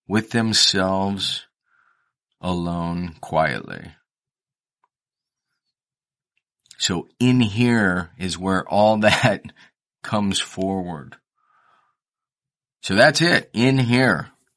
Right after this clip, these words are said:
In here. If you feel like you don't have the answer,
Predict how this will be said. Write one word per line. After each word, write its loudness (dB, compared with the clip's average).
In 2
here. 0
If -6
you 0
feel 2
like 4
you -2
don't -2
have 0
the 0
answer, -2